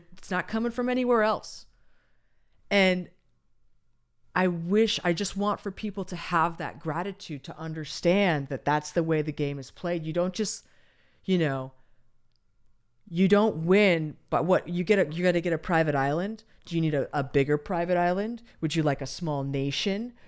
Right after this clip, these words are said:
What are you gonna do after that? How are you gonna treat your people? Like, like the guy that I follow online, like, he, he's not investing right now. He's hoarding all of his money.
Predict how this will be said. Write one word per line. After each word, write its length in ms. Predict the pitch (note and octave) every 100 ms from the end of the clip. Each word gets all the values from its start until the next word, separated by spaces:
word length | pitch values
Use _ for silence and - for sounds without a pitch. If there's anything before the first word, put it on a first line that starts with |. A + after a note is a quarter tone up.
| -
What 160 | F3+
are 40 | G3+
you 100 | G#3
gonna 140 | G3+
do 100 | G3+
after 240 | G3 F#3+
that? 240 | F#3+ G#3 -
How 120 | F3+
are 20 |
you 80 | F3+
gonna 140 | F3+
treat 220 | E3+ G3 -
your 60 |
people? 280 | G3 A3 F#3
Like, 100 | F3 - - - - - -
like 160 | F#3+ F3
the 80 | F#3
guy 280 | E3+ F3+ G3+
that 120 | G#3+
I 100 | G3
follow 420 | - F#3+ F#3+ F#3+
online, 520 | F3+ E3+ F3 G3+ F3+
like, 180 | D#3+ -
he, 260 | - F3+ - _ _
he's 320 | - F3 F3 D#3+
not 260 | F#3 A#3
investing 560 | B3 G3+ G3+ G3 G3 F3
right 200 | D#3 D3+
now. 200 | D3 C#3+
He's 220 | D3 D3
hoarding 340 | - G#3+ A3+
all 160 | G#3 F#3+
of 80 | E3+
his 160 | E3
money. 520 | D#3+ D#3+ D#3 C#3 B2+